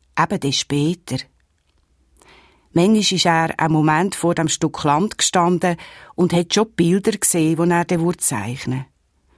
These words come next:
Und seine Kinder haben angefangen, die Augen vertreibt, wenn sie mit ihm an dem Stück Land vorbeigelaufen sind, weil er dann jedes Mal gesagt hat,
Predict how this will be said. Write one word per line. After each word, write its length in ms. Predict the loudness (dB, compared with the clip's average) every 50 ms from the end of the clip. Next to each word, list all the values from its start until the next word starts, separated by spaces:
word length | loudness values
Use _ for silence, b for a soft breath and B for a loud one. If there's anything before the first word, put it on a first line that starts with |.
| _ _ _ _ _ _ _ _ _
Und 180 | -2 -2 0 0
seine 260 | 0 0 2 0 0
Kinder 380 | 2 2 2 2 2 0 0 -2
haben 100 | -2 -2
angefangen, 280 | -2 -4 -6 -8 -2 0
die 40 |
Augen 280 | 0 0 0 0 -2 -4
vertreibt, 640 | -4 -4 -6 -4 -2 -2 0 0 -2 -4 -6 -8 b b b b b b b b
wenn 120 | 0 0
sie 80 | 0 0
mit 140 | 0 0 0
ihm 260 | 2 2 2 2 2
an 140 | 0 -2 -2
dem 140 | 0 -2 -2
Stück 320 | 0 -2 -2 -4 -2 0
Land 320 | 0 2 2 2 0 -4 -4
vorbeigelaufen 720 | -6 -4 -2 -2 -2 -2 -2 0 -2 -2 -2 -2 -6 -4
sind, 440 | -4 -2 0 0 0 0 -2 -2 -8 B B B B B B B B
weil 140 | 2 4
er 160 | 4 4 2 2
dann 120 | 0 0
jedes 420 | 2 2 2 2 2 0 0 0
Mal 260 | 2 2 2 2 2 0
gesagt 420 | 0 0 2 2 0 0 0 0
hat, 180 | -2 -2 -2